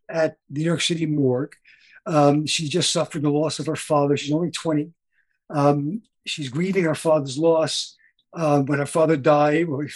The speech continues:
when he got sick, she had to drop out of, uh, uh, college to take care of him. And he died, and the tuition kind of went with him. And so she's at loose ends in her life, and she takes this night job at the morgue to try to just get centered again and figure out what she's gonna do with her,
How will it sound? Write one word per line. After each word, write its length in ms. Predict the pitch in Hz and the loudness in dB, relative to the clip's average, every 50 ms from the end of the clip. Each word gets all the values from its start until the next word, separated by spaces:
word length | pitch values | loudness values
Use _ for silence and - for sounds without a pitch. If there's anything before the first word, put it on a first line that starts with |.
| - _ | -18 _
when 240 | - 165 165 190 156 | -10 -10 -6 -2 -2
he 60 | 147 | -2
got 160 | 143 143 123 | 0 -2 -2
sick, 240 | - - 208 202 - | -2 0 0 0 0
she 100 | - - | 0 -4
had 60 | 151 | -2
to 80 | - 147 | -2 -2
drop 260 | 123 - 156 143 - 156 | -2 0 -2 0 0 -2
out 140 | 139 139 | -2 -2
of, 160 | 131 131 117 _ _ _ _ _ _ _ _ _ _ 151 | -2 -4 -6 _ _ _ _ _ _ _ _ _ _ -6
uh, 160 | 135 139 - - | -6 -6 -6 -6
uh, 100 | 135 139 135 | -6 -8 -8
college 500 | - - - 180 185 180 175 170 151 - | -8 -4 0 0 4 4 2 2 0 -4
to 80 | - | -6
take 160 | - 156 139 143 | -2 -4 -4 -2
care 240 | - 196 185 180 | 0 0 2 2
of 80 | 175 151 | 2 2
him. 260 | 127 160 156 151 143 - _ _ - - - _ _ _ _ | 0 -2 -2 -2 -4 -10 _ _ -20 -20 -20 _ _ _ _
And 300 | - 160 151 151 147 143 | 0 2 4 4 4 4
he 120 | 156 147 | 2 0
died, 520 | 131 185 190 190 185 175 170 170 165 165 190 | 2 4 4 4 4 4 4 2 2 2 0
and 120 | 175 147 | 0 0
the 40 | 147 | -2
tuition 480 | 139 - 143 143 175 - - 165 156 143 | -2 -4 -4 -4 -2 -2 -2 -2 -4 -4
kind 180 | - - 151 147 | -4 -4 -6 -4
of 80 | 135 | -4
went 140 | 135 139 127 | -4 -4 -4
with 180 | 127 185 214 202 | 0 0 2 2
him. 220 | 190 180 180 165 _ _ _ _ _ _ _ _ _ | 0 -2 -4 -8 _ _ _ _ _ _ _ _ _
And 180 | - 160 160 147 | -4 -2 -2 -2
so 120 | - 160 | -2 -2
she's 280 | 143 - - 202 190 170 | -4 -2 0 0 2 2
at 180 | 175 170 175 | 2 0 2
loose 260 | 175 220 214 - - | 2 2 2 4 2
ends 200 | 202 190 190 165 | 2 2 2 0
in 60 | 160 156 | -2 -2
her 80 | 156 | -2
life, 300 | 147 147 147 151 151 139 | 0 0 0 0 -2 -2
and 100 | - 143 | -4 -6
she 100 | - 147 | -6 -6
takes 220 | - - 180 180 - | -4 -6 -4 -4 -2
this 180 | 170 143 - | -4 -4 -4
night 280 | 151 156 165 175 170 - | -2 -2 -2 -2 -2 -2
job 360 | - 151 143 139 139 143 - | -2 -2 -2 -2 -2 -4 -6
at 140 | 185 165 - | -8 -10 -6
the 60 | 175 | -4
morgue 380 | 160 147 139 139 143 139 131 - | -2 0 0 0 0 0 -2 -4
to 60 | 139 | -8
try 220 | - - - 147 | -8 -6 -4 -2
to 100 | 147 143 | -2 -2
just 360 | 135 - 139 127 - - - _ _ - - _ _ _ _ | -4 -4 -6 -8 -8 -10 -16 _ _ -20 -20 _ _ _ _
get 160 | - 165 151 - | -2 -2 0 0
centered 360 | - 202 196 180 - 185 160 | 0 0 0 0 0 -2 -4
again 220 | 160 139 160 156 | -2 0 0 0
and 100 | 151 139 | 0 0
figure 220 | - - 170 160 170 | -2 -4 -2 -2 0
out 80 | 151 | 0
what 120 | 147 156 135 | 0 -2 -2
she's 140 | - 156 | -2 0
gonna 120 | 151 143 139 | 0 0 0
do 260 | 120 - 147 143 143 | 0 0 0 0 0
with 160 | 131 127 120 | 0 -2 -4
her, 140 | 127 127 143 | -6 -12 -14